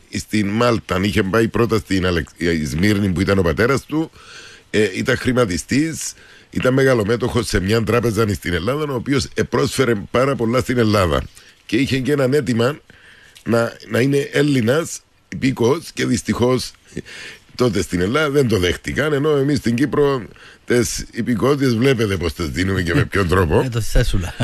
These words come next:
Speaker 1: Παράλληλα, τελειώνοντας, εγώ στο οικοτροφείο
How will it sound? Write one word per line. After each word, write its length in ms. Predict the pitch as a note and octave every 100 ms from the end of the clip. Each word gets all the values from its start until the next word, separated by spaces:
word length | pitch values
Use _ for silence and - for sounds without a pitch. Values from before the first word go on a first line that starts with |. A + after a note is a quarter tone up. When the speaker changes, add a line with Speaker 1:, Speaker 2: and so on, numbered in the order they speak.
| G#2
Speaker 1:
Παράλληλα, 600 | G#2+ A2+ A2 D3 D#3 D#3
τελειώνοντας, 760 | A2+ G#2 C#3 D3 D#3 E3 D#3+
εγώ 220 | B2 A2 C#3
στο 160 | C3+
οικοτροφείο 760 | B2+ B2 G#2 F#2+ B2 D#3 F3